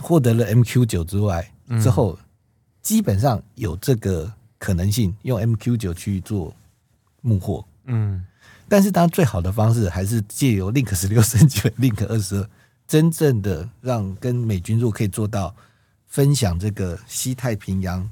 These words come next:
Speaker 1: 第一岛链附近中共海空目标的话，
Speaker 2: 嗯。
Speaker 1: 那就可以让我们的F十六用A G M一五八C去比较执行有效的远距反舰作战。
Speaker 2: 是。
Speaker 1: 我觉得这个是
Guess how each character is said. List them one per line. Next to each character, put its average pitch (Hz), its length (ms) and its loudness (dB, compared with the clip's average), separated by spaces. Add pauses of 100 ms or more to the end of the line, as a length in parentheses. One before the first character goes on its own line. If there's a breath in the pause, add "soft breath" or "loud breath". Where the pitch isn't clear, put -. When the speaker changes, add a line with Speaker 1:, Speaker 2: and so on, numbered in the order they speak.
Speaker 1:
第 120 100 -6
一 123 60 -2
岛 90 160 -4
链 107 140 -2
附 104 120 -6
近 98 280 -4
中 113 160 -4
共 107 100 -4
海 87 160 -8
空 95 160 -4
目 98 180 -2
标 85 200 -8
的 78 120 -10
话， - 240 -14 (260 soft breath)
Speaker 2:
嗯。 107 360 -4 (160)
Speaker 1:
那 135 320 0
就 135 220 0 (240)
可 135 100 -4
以 127 60 0
让 127 120 2
我 104 60 2
们 95 80 0
的 92 300 -4 (260)
F 127 160 -4
十 110 100 -10
六 107 240 -2 (420)
用 120 240 -4
A 120 120 -6
G 117 140 -4
M 110 160 0
一 110 100 -2
五 104 60 -2
八 90 180 -6
C 95 260 -4 (280)
去 117 100 -12
比 95 100 -12
较 120 140 -4
执 104 160 -6
行 101 240 -2
有 98 220 -2
效 107 240 -2
的 95 100 -4
远 90 220 -6
距 95 160 -6
反 90 180 -8
舰 92 180 -6
作 92 260 -8
战。 98 180 -8
Speaker 2:
是。 - 60 -16 (640 soft breath)
Speaker 1:
我 156 200 4
觉 165 220 0
得 185 160 0
这 202 180 -2
个 160 140 0
是 123 260 -2